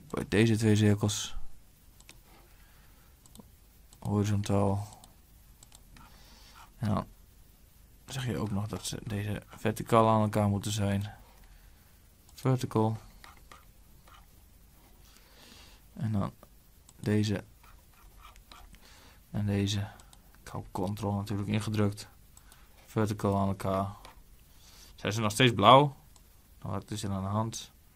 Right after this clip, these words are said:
Oh. Er moet nog afstand tussen.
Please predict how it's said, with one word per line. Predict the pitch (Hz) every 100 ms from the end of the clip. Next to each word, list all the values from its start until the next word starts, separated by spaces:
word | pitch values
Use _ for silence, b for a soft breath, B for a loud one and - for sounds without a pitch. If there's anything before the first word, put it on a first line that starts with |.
| b b b b - -
Oh. | - - - b b b b b b - b b b b b - -
Er | 113
moet | 107
nog | 107 -
afstand | 110 - 101 98 -
tussen. | 107 127 135